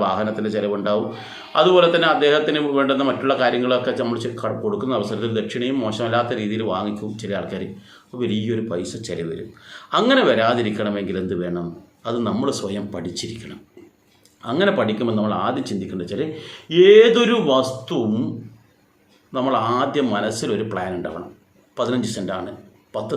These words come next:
സെന്റാണ്, ഇരുപത് സെന്റാണ്. അപ്പോൾ ഇങ്ങനെയുള്ള ആ ഒരു വസ്തുവിന് നമുക്ക് കൃത്യമായിട്ടൊരു അളവുണ്ടാവണം. ഈ അളവിനെ നമ്മളൊരു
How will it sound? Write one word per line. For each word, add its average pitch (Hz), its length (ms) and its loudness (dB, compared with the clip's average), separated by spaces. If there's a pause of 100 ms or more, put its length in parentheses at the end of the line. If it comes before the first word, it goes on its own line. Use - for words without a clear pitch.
സെന്റാണ്, 95 400 -6 (460)
ഇരുപത് 131 260 0
സെന്റാണ്. 87 300 -6 (520)
അപ്പോൾ 185 120 2 (100)
ഇങ്ങനെയുള്ള 196 460 4 (200)
ആ - 20 4 (160)
ഒരു 143 140 4 (100)
വസ്തുവിന് 117 580 -2 (200)
നമുക്ക് 113 340 -2
കൃത്യമായിട്ടൊരു 110 760 -2
അളവുണ്ടാവണം. 87 580 -4 (640)
ഈ 262 60 6 (180)
അളവിനെ 156 420 6 (200)
നമ്മളൊരു 156 280 0